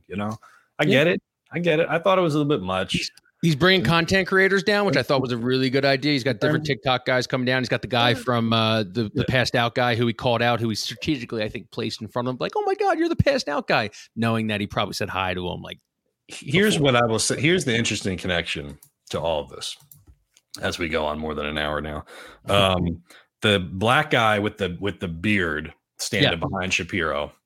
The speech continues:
Speaker 1: in all of those videos is Ryan Boyer, who is, like, the most powerful labor leader in Philadelphia now that Johnny Doc is in jail or wherever he is.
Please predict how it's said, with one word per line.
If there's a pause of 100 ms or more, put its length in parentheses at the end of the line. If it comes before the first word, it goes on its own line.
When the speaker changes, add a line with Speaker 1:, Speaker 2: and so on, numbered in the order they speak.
Speaker 1:
in
all
of
those
videos
is
Ryan
Boyer, (320)
who
is,
like,
the
most
powerful
labor
leader
in
Philadelphia
now
that
Johnny
Doc
is
in
jail
or
wherever
he
is.